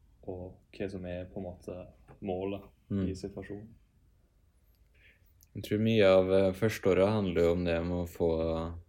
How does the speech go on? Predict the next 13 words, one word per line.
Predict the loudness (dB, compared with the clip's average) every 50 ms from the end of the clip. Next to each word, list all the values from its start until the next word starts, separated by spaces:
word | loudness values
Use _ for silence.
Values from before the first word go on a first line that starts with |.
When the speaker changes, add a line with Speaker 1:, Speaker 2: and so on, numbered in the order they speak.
| _ _ _ _ _ _
Speaker 2:
få | -2 0 2 2
den | 2 0 0
grunnforståelsen | -2 -2 -4 -6 -8 -4 -2 -2 -2 -2 -4 -6 -6 -8 -8 -8 -12
for | -6 0 2 2 2 0 -2 -8 -14 _ _ _ _ _ _ _ _ _ _
sosialt | -12 -10 -8 -4 -2 0 0 0 -2
arbeid, | -2 -2 -2 0 2 2 0 0 -2
altså | -6 -6 -6 -4 -2
hva, | -2 -2 -2 -2 -2 -4 -6
hva | -6 -2 -2 0 0
er | -2 -4
et | -6 -8
sosialt | -10 -10 -6 -4 -4 -2 0
arbeid, | 0 0 0 0 -2 -2 -4